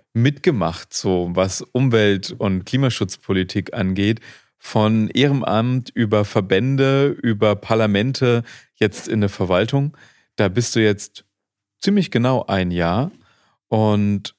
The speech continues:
hast als eines der Großprojekte erstmal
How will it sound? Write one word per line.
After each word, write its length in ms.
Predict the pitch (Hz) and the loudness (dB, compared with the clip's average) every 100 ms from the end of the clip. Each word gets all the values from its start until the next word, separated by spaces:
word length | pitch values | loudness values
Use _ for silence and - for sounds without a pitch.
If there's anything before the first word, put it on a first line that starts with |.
| - | -6
hast 340 | 98 113 - | -2 -2 -2
als 160 | 110 - | -6 -6
eines 380 | - 110 127 - | -2 0 0 -2
der 100 | 117 | -4
Großprojekte 840 | 101 120 - - 110 104 - 90 | -2 -4 -4 -2 0 0 -2 -4
erstmal 640 | - 92 - 98 92 90 | -4 -6 -4 -2 0 0